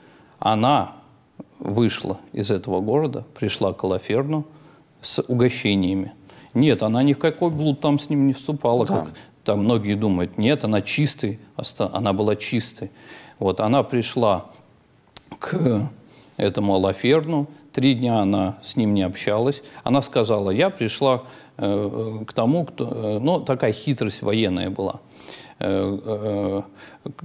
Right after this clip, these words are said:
Speaker 1: «кто является победителем». Вот. И на третий день она, значит,
Speaker 2: Убила
Speaker 1: э,
Speaker 2: его.
Speaker 1: э, э, это самое, решила его накормить ужином,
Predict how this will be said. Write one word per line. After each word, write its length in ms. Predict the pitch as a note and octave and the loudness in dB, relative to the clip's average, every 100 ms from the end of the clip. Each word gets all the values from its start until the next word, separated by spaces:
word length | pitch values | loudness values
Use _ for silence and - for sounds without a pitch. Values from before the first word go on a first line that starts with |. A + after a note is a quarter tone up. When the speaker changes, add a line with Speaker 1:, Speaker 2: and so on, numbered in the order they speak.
| - - | -14 0
Speaker 1:
«кто 240 | C3 B2 | 4 4
является 500 | G#2+ A2 B2 A2+ - | 2 4 4 4 2
победителем». 800 | - A2+ A2 G#2 G2 - F#2 G2 - - - - - - | -4 0 0 2 -2 -2 -6 -8 -12 -20 -20 -20 -20 -8
Вот. 300 | G2 F#2 F2 | -2 -2 2
И 60 | C3+ | 2
на 140 | D3 | 2
третий 360 | D3+ D3+ C#3 A#2 | 2 0 0 0
день 260 | C3+ A#2+ | 2 2
она, 500 | G#2 G#2 F#2+ F#2+ G2 G2 | 0 -2 -2 -2 -4 -4
значит, 480 | G2 F#2+ - - - - - | -4 -6 -8 -16 -20 -20 -8
Speaker 2:
Убила 360 | G2+ F#2 F2 F#2 | -4 -2 0 0
Speaker 1:
э, 60 | |
Speaker 2:
его. 200 | A2 A2 | 0 0
Speaker 1:
э, 160 | A2 G#2 G#2 A2 G#2 | -2 -4 -4 -4 -4
э, 20 | G2 | -2
это 140 | G2+ | -4
самое, 540 | - G2 G2+ G2 G2 G2 | -2 -2 -2 -2 -2 -2
решила 460 | G#2 - A2+ G2 | -2 0 0 0
его 360 | F#2+ F#2 G2 - - - - | 0 -2 -6 -8 -18 -20 -12
накормить 600 | G2+ G2 - G#2 F#2+ F#2 D3 | -4 -2 0 0 0 -2 0
ужином, 460 | D3+ D#3 C3 C3+ | 2 2 4 2